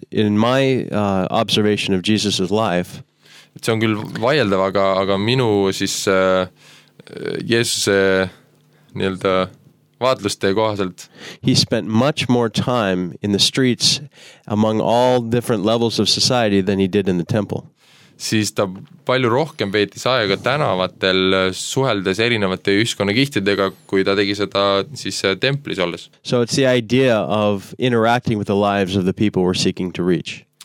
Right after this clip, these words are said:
Speaker 2: Ja mõte on just see, et, äh, läbi käia, äh, inimestega, keda me üritame saavutada.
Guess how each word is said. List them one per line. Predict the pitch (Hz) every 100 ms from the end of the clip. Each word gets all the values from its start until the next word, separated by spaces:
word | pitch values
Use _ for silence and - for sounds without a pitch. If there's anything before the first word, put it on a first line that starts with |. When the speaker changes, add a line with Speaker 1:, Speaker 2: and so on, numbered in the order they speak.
| - -
Speaker 2:
Ja | 104
mõte | 113 120 107
on | 101
just | 98 -
see, | 127 113
et, | - -
äh, | 95
läbi | 95 107 104
käia, | 117 120 107 95 90 92 _ - _ -
äh, | -
inimestega, | 113 113 101 - 92 98 90 - _ _ _
keda | 101 95
me | 95
üritame | 101 98 98
saavutada. | 113 104 - 87